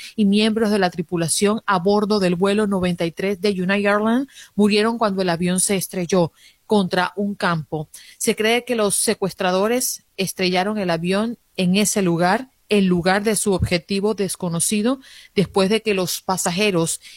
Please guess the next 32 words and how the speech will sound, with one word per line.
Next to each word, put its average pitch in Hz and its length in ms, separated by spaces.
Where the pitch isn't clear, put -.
y 190 80
la 180 120
tripulación 180 720
intentaron 180 800
retomar 170 720
el 180 140
control 170 560
de 175 300
la 170 120
cubierta 151 520
del 147 140
vuelo. 151 400
Hoy 285 400
estamos 202 720
conmemorando 185 840
a 196 80
los 175 240
caídos. 156 640
Hoy 233 400
estamos 185 1000
recordando 190 960
la 180 160
fecha, 233 640
una 247 180
de 226 40
las 196 140
fechas 202 340
más 208 160
oscuras 202 720
en 170 80
la 170 80
historia 196 600